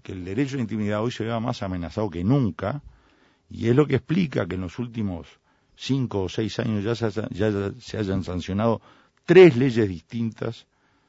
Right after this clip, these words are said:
sobre manejo y registro de bases de datos públicas y privadas. A ver, eh, eh, para redondear mi, mi, mi argumentación, eh, eh, acá hay que tener en cuenta siempre, y es lo que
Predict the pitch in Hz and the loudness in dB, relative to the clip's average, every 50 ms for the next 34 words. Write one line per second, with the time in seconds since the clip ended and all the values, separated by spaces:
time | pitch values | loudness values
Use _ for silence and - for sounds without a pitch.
0 | _ _ - - - 95 95 98 95 92 95 101 113 127 123 - - 131 - - | _ _ -14 -10 -8 -4 -4 -2 -2 -2 0 2 4 2 2 2 -2 -4 -6 -6
1 | 127 - - - 87 85 90 - - 107 110 104 - - 117 113 127 - _ _ | -8 -10 -12 -12 -8 -8 -8 -8 -8 -10 -10 -8 -8 -8 -8 -8 -8 -12 _ _
2 | _ _ _ _ _ - - 95 98 104 107 104 - 101 98 95 92 98 92 87 | _ _ _ _ _ -12 -8 -4 -2 0 -2 -2 -2 -2 -2 -2 -2 -2 -4 -4
3 | 98 92 - - 104 98 92 90 92 82 92 92 90 - 82 - - 87 90 80 | -6 -8 -6 -6 -6 -6 -6 -6 -8 -8 -8 -10 -8 -10 -12 -10 -8 -6 -6 -6
4 | - - 117 107 - _ _ _ _ _ _ _ _ _ _ _ _ - - 98 | -8 -10 -14 -18 -20 _ _ _ _ _ _ _ _ _ _ _ _ -10 -6 -4
5 | 113 110 95 - - _ _ _ _ _ _ _ - - - _ _ _ - 98 | -2 -2 -4 -6 -12 _ _ _ _ _ _ _ -20 -20 -20 _ _ _ -10 -8
6 | 98 95 82 - - - - - 113 98 95 123 - - - - - 98 92 95 | -8 -6 -8 -10 -12 -14 -16 -16 -16 -14 -14 -16 -18 -20 -20 -12 -8 -6 -6 -2
7 | 104 113 113 110 113 110 123 139 135 127 127 117 113 107 107 110 107 104 101 104 | -2 -2 0 0 0 2 4 4 4 4 4 2 2 0 0 0 0 0 -2 -2
8 | 104 101 101 98 85 87 90 - - 98 92 82 65 - - _ _ _ - _ | -2 -2 -2 -4 -4 -6 -8 -6 -6 -6 -4 -6 -8 -10 -16 _ _ _ -20 _
9 | _ _ _ _ _ _ _ - - 95 101 101 98 101 104 104 98 98 98 98 | _ _ _ _ _ _ _ -12 -8 -6 -4 -2 -2 -4 -4 -6 -4 -4 -2 -2
10 | 95 95 95 - - - _ 80 80 92 87 - 160 - - - - - _ - | -2 -4 -6 -8 -10 -14 _ -8 -8 -8 -2 4 4 6 6 4 2 -2 _ -4
11 | 110 113 - 107 87 95 101 110 107 95 87 - - 101 104 98 92 - 80 - | -2 -2 0 -2 -2 -2 -2 -2 -2 -2 -4 -6 -4 -4 -4 -4 -4 -6 -10 -8
12 | - 107 107 110 110 110 - 60 - 98 - _ _ _ _ _ _ _ _ _ | -8 -4 -4 -4 -4 -4 -4 -4 -4 -6 -10 _ _ _ _ _ _ _ _ _
13 | _ _ _ - - 87 95 110 117 123 113 110 85 - 80 80 | _ _ _ -12 -8 -2 2 4 4 6 6 4 2 0 -6 -8